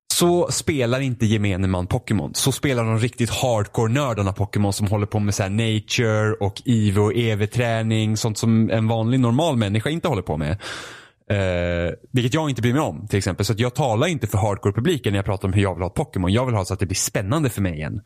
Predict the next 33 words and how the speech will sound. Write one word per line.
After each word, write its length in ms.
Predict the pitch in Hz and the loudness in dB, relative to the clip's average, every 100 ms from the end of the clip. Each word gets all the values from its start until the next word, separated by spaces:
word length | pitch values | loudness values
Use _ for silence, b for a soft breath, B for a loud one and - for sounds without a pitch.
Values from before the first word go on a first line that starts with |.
| b | b
Och 120 | - 98 | -2 0
det 80 | |
är 120 | 147 120 | 0 0
just 260 | 101 - | -2 -2
det 80 | 101 | -2
att, 140 | 92 - | -2 -8
och 200 | - 113 | -6 -2
vad 180 | 117 123 | 0 0
är 40 | |
det 60 | 107 | -2
som 100 | 110 | -2
är 40 | |
spännande 260 | 104 117 113 | -2 0 0
med 80 | 117 | -2
Pokémon? 280 | 101 95 90 | -2 -2 0
Jo, 160 | 120 | 0
det 120 | 120 | 0
är 20 | 113 | -2
att 80 | |
fånga 220 | 104 92 90 | 0 -2 0
monster 520 | 127 143 87 - 82 | 0 0 -4 -2 -2
och 120 | 104 | 0
kunna 140 | 95 | -2
se 160 | 90 98 | -2 0
monster. 220 | 117 110 | 0 0
Så 80 | 98 | -2
tänk 280 | 98 147 147 | -2 -4 -2
att 60 | |
bara 100 | 117 | -2
se 540 | 104 - 190 170 127 117 | -2 -2 0 2 0 0
en 200 | 110 104 | -2 -2
legendarisk 800 | - 113 110 113 107 120 104 101 | 2 2 4 2 2 0 0 -2
Pokémon 500 | - 123 113 98 90 | -4 -2 0 0 0